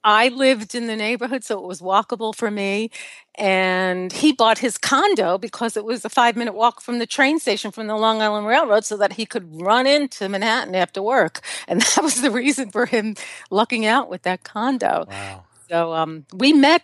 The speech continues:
Speaker 1: there during a final. We weren't even in the same class, but he had gotten, um, called into work during a snowstorm, like, um, all hands on deck kind of thing. Everybody had to work. And he ended up taking his final during my final with the same professor, different class.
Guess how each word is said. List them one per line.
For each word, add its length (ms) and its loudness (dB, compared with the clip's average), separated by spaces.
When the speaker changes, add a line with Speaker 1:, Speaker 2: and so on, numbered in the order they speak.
Speaker 1:
there 240 4
during 320 2
a 40 0
final. 640 0
We 100 -10
weren't 260 -4
even 180 -4
in 80 -6
the 80 -6
same 320 -2
class, 400 2
but 120 -10
he 300 -6
had 180 -4
gotten, 600 0
um, 380 -4
called 440 4
into 380 0
work 440 2
during 240 2
a 60 0
snowstorm, 720 0
like, 240 -6
um, 380 -4
all 180 4
hands 240 2
on 140 4
deck 240 2
kind 240 -4
of 80 -8
thing. 280 -4
Everybody 360 -2
had 120 -4
to 60 -12
work. 360 0
And 100 0
he 200 4
ended 200 4
up 100 0
taking 380 -2
his 220 -8
final 540 2
during 340 -2
my 180 4
final 600 -2
with 120 -8
the 60 -6
same 260 0
professor, 420 -2
different 320 -8
class. 420 4